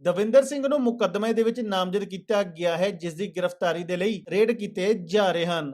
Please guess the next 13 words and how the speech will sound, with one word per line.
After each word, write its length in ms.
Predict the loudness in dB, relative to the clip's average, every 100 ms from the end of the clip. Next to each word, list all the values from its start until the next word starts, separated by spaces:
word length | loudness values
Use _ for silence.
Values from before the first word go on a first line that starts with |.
| -10 -2
ਐਸ 220 | 2 4
ਐਸ 140 | 2
ਪੀ 120 | 0 -2
ਗੁਲਨੀਤ 420 | 2 2 2 0
ਸਿੰਘ 180 | -2 0
ਖੁਰਾਨਾ 320 | 0 2 0
ਨੇ 140 | 0
ਦੱਸਿਆ 360 | 0 0 2 2
ਕਿ 220 | 2 2 0 -2
ਉਕਤ 300 | 0 0 0 -4 -2
ਦੋਸ਼ੀ 300 | -4 -2 -2
ਦੀ 120 | -4 0
ਭਾਲ 320 | 2 2 0